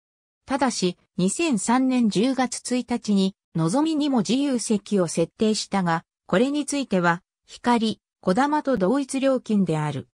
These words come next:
在来線と直通する列車も特別急行列車と定義されている。このため、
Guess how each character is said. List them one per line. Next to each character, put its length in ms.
在 260
来 220
線 240
と 100
直 220
通 240
す 180
る 160
列 180
車 180
も 160
特 240
別 200
急 240
行 220
列 140
車 160
と 220
定 200
義 160
さ 160
れ 120
て 120
い 160
る。 200
こ 140
の 120
た 160
め、 220